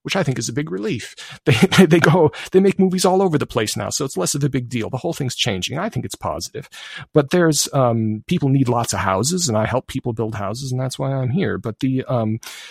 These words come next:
yeah, you get this endless suburban yuck, uh, through most of it, but then you get these tight little focused village type places like South Pasadena, Pasadena, Montrose.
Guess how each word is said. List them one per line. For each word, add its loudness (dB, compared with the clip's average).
yeah, 6
you 4
get 2
this -2
endless 2
suburban -2
yuck, -8
uh, 2
through -2
most 0
of -6
it, -10
but -10
then -2
you -2
get -6
these -2
tight -4
little -2
focused -6
village -2
type -10
places -8
like -8
South -4
Pasadena, -8
Pasadena, -8
Montrose. -8